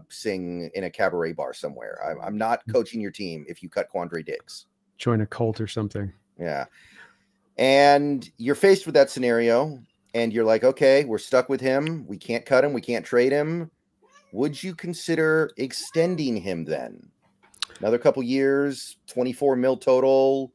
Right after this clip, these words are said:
Speaker 1: not get the cap hit this year down to nine million, save twelve and a th-, twelve thousand, th-, twelve million three hundred thousand. Any interest?
Speaker 2: I, no, I didn't want to sign him to a contract extension the first place last time we did it, so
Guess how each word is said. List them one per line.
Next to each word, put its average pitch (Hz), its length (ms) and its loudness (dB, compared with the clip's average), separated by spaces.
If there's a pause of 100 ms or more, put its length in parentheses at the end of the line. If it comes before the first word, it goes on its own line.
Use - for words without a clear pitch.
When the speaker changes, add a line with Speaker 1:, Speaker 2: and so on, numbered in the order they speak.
(360)
Speaker 1:
not 113 300 -2
get 120 160 2
the 120 60 -8
cap 131 260 4
hit 147 120 -6
this 131 180 -6
year 135 80 -4
down 127 180 2
to 120 60 -6
nine 117 260 0
million, 127 320 0
save 117 300 -4
twelve 123 220 2
and 123 80 0
a 120 360 0
th-, - 120 -8 (640)
twelve 131 180 0
thousand, 120 300 0
th-, 117 140 -16 (200)
twelve 139 180 2
million 123 260 -2
three 123 180 -8
hundred 117 240 -4
thousand. 123 640 -2 (580)
Any 127 160 2
interest? 175 440 4
Speaker 2:
I, - 340 -6
no, 110 340 6
I 143 120 2
didn't 160 160 8
want 151 120 10
to 139 40 6
sign 135 200 6
him 127 60 6
to 127 60 6
a 120 60 2
contract 113 460 2
extension 107 440 2
the 95 80 0
first 101 240 0
place 101 260 0
last 92 240 4
time 92 160 -4
we 85 80 -4
did 69 140 -4
it, - 160 -8
so 87 340 0